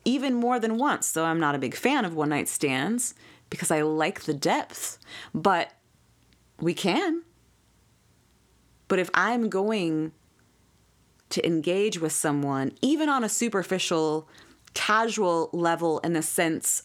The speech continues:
of it's a new thing or it's not, we're not sure if, you know, we like each other more than the little bit that we know each other,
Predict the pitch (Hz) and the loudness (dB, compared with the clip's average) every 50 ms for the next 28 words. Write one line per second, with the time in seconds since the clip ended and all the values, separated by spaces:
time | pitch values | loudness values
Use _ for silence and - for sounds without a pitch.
0 | _ - - 160 151 147 147 147 147 147 147 143 147 156 - - - - 165 156 | _ 0 2 2 2 2 2 2 0 0 0 -2 -4 -6 -10 -10 -4 -2 -2 0
1 | 156 - 165 151 160 175 202 233 247 240 - - - 160 143 131 127 131 135 139 | 0 0 0 0 0 2 2 2 0 0 -2 -4 -4 -2 0 0 0 0 0 0
2 | 139 139 143 135 135 123 127 147 143 147 - - - - - - - - - - | 0 2 2 2 0 0 0 -2 -2 -2 -2 -2 -2 -2 -4 -8 -14 -20 -20 -20
3 | - - - - - - - 185 165 160 160 - - 170 180 170 170 170 165 - | -20 -20 -20 -20 -10 -4 0 2 2 2 2 0 -2 0 0 2 2 2 2 0
4 | - - - - 254 269 285 262 226 165 - 147 147 - - - - 160 147 175 | 0 0 0 2 2 2 2 2 2 2 0 -2 -2 -6 -8 -4 -2 0 0 0
5 | 165 151 143 135 135 156 151 156 156 151 151 147 143 143 143 135 127 - - 160 | 0 0 0 0 0 0 0 0 0 0 0 0 -2 -2 -4 -4 -2 -2 0 0
6 | 135 131 139 131 131 127 - - 165 156 156 156 147 147 143 139 139 139 143 151 | 0 0 0 0 0 0 -2 -2 0 0 0 2 2 2 2 0 0 -2 -2 -2
7 | 139 131 131 131 131 131 131 131 127 131 143 - - - - - - - - - | -2 0 0 0 0 0 0 -2 -2 -4 -6 -10 -16 -20 -20 -20 -20 -20 -8 -2
8 | - 170 151 151 165 160 151 147 151 147 - - 143 131 - 139 147 147 139 135 | -2 0 2 2 2 2 0 0 0 -2 0 0 0 0 0 0 0 0 0 0
9 | 131 131 135 131 127 - - 147 139 131 127 123 123 123 123 127 | 0 0 0 -2 -2 -2 -2 -2 -2 0 0 0 0 0 -2 -2